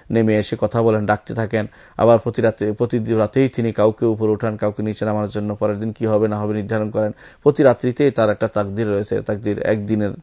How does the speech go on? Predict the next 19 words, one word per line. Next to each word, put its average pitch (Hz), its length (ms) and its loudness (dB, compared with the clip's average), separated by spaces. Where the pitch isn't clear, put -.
তাকদির 104 320 -2
যাকে 104 200 -2
বলা 104 200 -2
হয়, 107 180 -4
ডেইলি 123 420 6
তাকদির, 101 500 -2
ডেইলি 131 420 6
নির্ধারণ 104 520 -2
আল্লাহ 104 200 -4
তাআলা 107 220 -2
রয়েছে। 104 420 -6
তাহলে 127 160 4
বোঝা 123 220 2
গেল 117 200 0
যে 110 80 -2
আল্লাহ 101 180 -4
তাআলা 107 260 -4
কথা 110 280 -6
বলেন, 104 340 -4